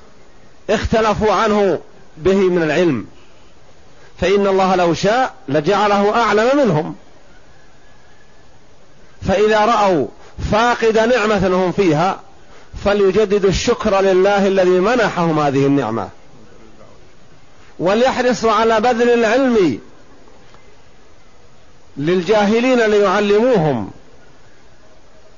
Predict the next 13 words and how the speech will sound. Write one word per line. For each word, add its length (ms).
ينصحون 840
من 100
رأوه 680
م-، 200
محتاجا 520
للنصيحة، 720
ويعلمون 800
من 160
جهل 500
بقدر 340
المستطاع، 760
ويعتبرون 760
ذلك 600